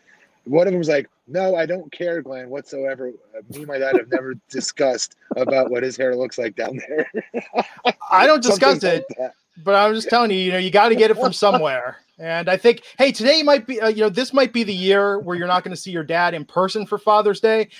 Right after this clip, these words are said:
Speaker 2: So if you're gonna get him, you know, like, something to groom, uh, Manscaped, I think this is the year to do it because you don't have to have a face-to-face conversation. Men don't do that. Men don't talk about that. Remember,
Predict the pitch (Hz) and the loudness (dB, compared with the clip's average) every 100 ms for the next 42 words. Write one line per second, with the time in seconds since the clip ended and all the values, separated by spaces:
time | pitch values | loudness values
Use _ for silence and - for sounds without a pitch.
0 | - - 302 339 370 381 392 339 233 240 | -10 -8 -4 -4 -4 2 4 6 4 2
1 | 240 226 214 208 208 - 226 226 196 208 | 4 6 6 6 2 0 -4 -2 -4 -4
2 | - 226 220 214 214 214 214 208 196 196 | -4 0 2 2 2 2 0 0 0 0
3 | - 247 254 233 302 392 320 240 254 277 | -4 -6 -4 -6 -6 -6 -6 -8 -4 -4
4 | 240 214 247 233 240 247 226 277 277 262 | -4 -2 0 0 -2 -4 -2 -4 -2 -2
5 | 262 254 - 269 220 240 262 - 262 254 | -4 -4 -6 -8 -8 -8 -6 -4 -4 -4
6 | 226 269 254 214 _ _ _ _ _ _ | -6 -8 -8 -16 _ _ _ _ _ _
7 | _ _ _ 285 453 453 247 220 208 131 | _ _ _ 2 6 6 8 6 6 4
8 | 104 - _ _ _ _ _ - 285 349 | -2 -10 _ _ _ _ _ 0 2 2
9 | 294 277 240 190 180 202 262 359 370 | 2 4 4 6 4 4 2 0 0